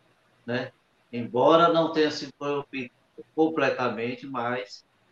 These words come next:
ficou ainda nessa prisão do pecado. E aí, como você trouxe pra nós essa, essa, essa situação, né?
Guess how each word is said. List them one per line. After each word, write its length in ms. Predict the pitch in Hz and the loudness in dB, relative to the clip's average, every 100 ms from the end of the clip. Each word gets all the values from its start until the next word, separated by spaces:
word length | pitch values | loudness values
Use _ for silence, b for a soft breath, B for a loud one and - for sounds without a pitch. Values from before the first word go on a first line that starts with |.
| _ _ _ - | _ _ _ -2
ficou 720 | 165 160 - 143 143 165 160 | -2 -2 -6 -2 4 4 4
ainda 420 | 131 123 131 139 | 0 -4 -4 -6
nessa 400 | 127 135 - - | -4 -6 -8 -10
prisão 360 | 151 131 131 | -12 -12 -12
do 80 | - - | -12 -12
pecado. 440 | 151 - - - - _ _ _ _ _ _ _ | -14 -10 -10 -10 -12 _ _ _ _ _ _ _
E 120 | 131 151 | 2 6
aí, 400 | 156 156 165 185 180 - - | 8 8 10 10 10 4 -6
como 200 | - 151 | -2 -2
você 420 | 143 147 156 156 - _ - | -2 -4 -2 -4 -4 _ 0
trouxe 600 | 156 160 180 190 - 160 | 4 8 8 6 2 -6
pra 220 | 156 143 | -2 0
nós 480 | 123 127 135 143 - | 2 2 0 -2 -6
essa, 500 | 127 123 127 117 113 | -4 -4 -2 -4 -4
essa, 640 | 113 - 123 113 110 107 101 _ _ _ - | -10 -12 -8 -6 -6 -10 -14 _ _ _ -16
essa 160 | - | -14
situação, 680 | 120 120 - 120 120 143 151 | -16 -18 -6 -6 -4 -2 -2
né? 180 | 143 | -2